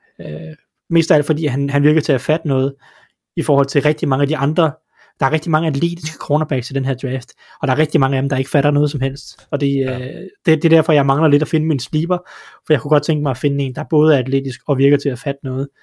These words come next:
Speaker 1: Øhm, og det, det er lidt der, jeg, det, det, det er lidt der, jeg har mine kvaler med den her cornerback-årgang, tror jeg.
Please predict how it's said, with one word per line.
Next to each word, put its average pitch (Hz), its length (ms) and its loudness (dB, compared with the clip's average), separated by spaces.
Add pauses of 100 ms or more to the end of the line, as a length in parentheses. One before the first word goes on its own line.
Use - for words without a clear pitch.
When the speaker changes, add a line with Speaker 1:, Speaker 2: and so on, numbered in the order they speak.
(560)
Speaker 1:
Øhm, 123 680 -8
og 120 140 -8
det, 135 400 2
det 143 60 0
er 139 40 2
lidt 139 180 -2
der, 139 140 2
jeg, 117 440 -4 (340)
det, 143 180 -6
det, 180 100 -6 (120)
det 156 60 2
er 147 40 6
lidt 151 140 2
der, 165 60 4
jeg 147 120 2
har 156 100 2
mine 143 140 0
kvaler 151 320 2
med 135 100 0
den 139 120 0
her 135 200 -2
cornerback-årgang, 139 920 -4
tror - 180 -10
jeg. 123 100 -10